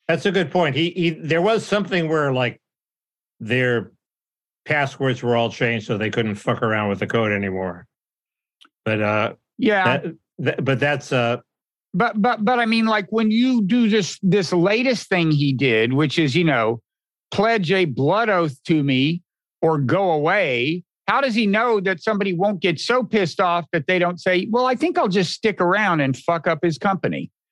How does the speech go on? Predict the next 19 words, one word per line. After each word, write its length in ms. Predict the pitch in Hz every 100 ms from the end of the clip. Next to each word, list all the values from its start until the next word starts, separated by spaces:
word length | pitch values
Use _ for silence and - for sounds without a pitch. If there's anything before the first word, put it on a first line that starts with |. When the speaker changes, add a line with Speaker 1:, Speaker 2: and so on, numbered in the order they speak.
| _
Speaker 2:
I 100 | -
mean 200 | 165 175
Speaker 1:
No, 120 | 165 175
I 120 | 143
think, 260 | 175 139
I 160 | 185 135
think, 280 | 147 127 127
yeah, 200 | 147 139
that's 100 | 127
a 60 | 131
very 160 | 139 120
good 140 | 107
point. 240 | 139 113 104
I 100 | 107
think, 220 | 123 95 _ _ _ _ _ _ _ _ _ _
uh, 80 | 113 - _ _ 156
uh, 40 |
I, 440 | 113 110 120 117 131
I, 200 | 135 123